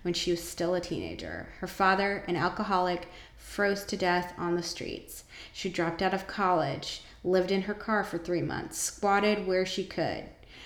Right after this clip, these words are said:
Once upon a time, I lived in a crack house," she writes in this new collection. "It wasn't so much a crack house as it was a rooming house that a lot of people who enjoyed smoking crack cocaine lived in. But crack house rolls off the tongue better, so I'll just call it that."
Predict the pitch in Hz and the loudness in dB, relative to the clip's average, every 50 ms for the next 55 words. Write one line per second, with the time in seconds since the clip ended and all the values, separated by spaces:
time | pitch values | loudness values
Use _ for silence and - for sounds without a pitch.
0 | - - - 220 233 233 - - - - 294 277 277 277 277 - 269 269 262 262 | -20 -10 0 2 2 2 2 -4 0 2 4 4 4 2 2 0 0 4 4 4
1 | 269 262 - - 196 196 190 196 202 208 208 208 214 208 208 208 - - 180 - | 4 4 2 2 0 0 0 2 2 2 2 2 2 0 0 0 2 2 0 0
2 | - - - - - - - - - - - - 170 160 156 160 170 160 165 - | 0 -2 -6 -6 -6 -6 -8 -8 -8 -8 -2 -2 0 0 2 2 0 0 -2 -4
3 | - - - 175 175 170 170 170 - - 175 175 170 170 - 175 170 175 175 - | -8 -4 0 2 2 2 2 0 -2 0 2 2 2 2 2 0 0 0 0 -2
4 | - - 196 190 190 196 196 - - - - - - - - - - 214 254 294 | -4 -4 -2 0 0 -2 -4 -8 -14 -16 -18 -18 -10 -4 -4 -2 2 4 6 10
5 | 349 339 330 - - 285 262 254 254 - 208 - - 220 214 220 220 - 240 226 | 10 8 8 8 4 4 6 6 6 4 2 -2 2 2 4 4 4 2 2 2
6 | 226 220 220 - - 190 190 190 185 190 185 185 190 196 190 190 190 190 185 - | 2 2 0 -2 -4 -2 -2 0 2 2 2 2 2 2 4 4 2 2 0 -4
7 | - - 185 185 175 185 190 202 220 220 214 214 220 214 220 220 220 220 - - | -4 -2 0 2 2 4 4 6 6 6 6 6 4 4 4 4 2 2 -2 -4
8 | - 175 - 165 170 170 170 180 190 190 - - 220 - - 208 208 208 202 180 | -4 -2 0 2 4 4 4 2 0 -2 -2 -4 -2 0 2 0 2 2 2 2
9 | - - 170 170 170 175 185 202 208 - - 240 247 247 254 254 240 - 254 247 | 2 4 2 2 4 4 2 2 2 0 0 0 0 2 2 0 0 2 4 2
10 | 254 254 - 269 262 269 - 302 302 262 226 196 170 156 156 151 - - - - | 2 4 2 0 0 2 2 2 4 4 4 4 4 2 0 -2 -4 -6 -8 -8
11 | - - - - - - - - - - - - - 277 294 294 294 294 220 180 | -8 -10 -12 -16 -18 -16 -16 -8 -8 -8 -6 -2 4 6 6 6 6 6 4 4
12 | 180 180 180 - - 185 190 208 220 214 220 208 208 208 220 214 - - 180 185 | 4 4 0 -2 -2 2 4 4 4 4 4 2 2 2 0 -2 0 -2 -2 0
13 | 196 190 175 156 151 165 165 165 170 - - - - - - 302 302 302 285 226 | 0 0 2 0 0 0 0 -2 -2 -4 -8 -16 -14 -4 4 6 8 8 8 8
14 | 208 185 185 - - - - 165 165 175 165 - - - - - - - - | 6 2 2 0 -8 -4 -2 0 2 2 0 0 -4 -4 -4 -2 -2 -4 -8